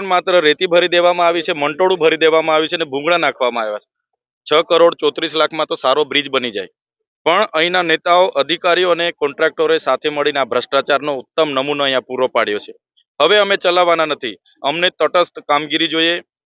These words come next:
પ્રજાના ટેક્સના પૈસે પૈસ-, આ, જે ગ્રાન્ટ વપરાય છે અને એમાં ભ્રષ્ટાચાર થાય છે એની બી તપાસ થવી જોઈએ. આજે જે જનતાએ પોતાના ખર્ચે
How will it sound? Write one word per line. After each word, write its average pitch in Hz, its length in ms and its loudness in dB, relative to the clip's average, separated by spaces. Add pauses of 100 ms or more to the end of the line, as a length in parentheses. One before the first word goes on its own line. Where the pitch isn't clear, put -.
(140)
પ્રજાના 160 440 0
ટેક્સના 156 480 -2
પૈસે 143 440 0 (880)
પૈસ-, 143 400 0
આ, 123 400 2 (560)
જે 147 100 0
ગ્રાન્ટ 147 340 -2
વપરાય 156 360 0
છે 135 120 -6
અને 135 120 -4
એમાં 143 180 -2
ભ્રષ્ટાચાર 143 540 -2
થાય 139 180 -2
છે 139 140 -4
એની 135 120 -4
બી 151 120 -4
તપાસ 151 300 -4
થવી 147 220 -6
જોઈએ. 151 200 -8 (420)
આજે 131 260 0
જે 180 120 0
જનતાએ 156 420 0
પોતાના 156 420 -2
ખર્ચે 135 480 -2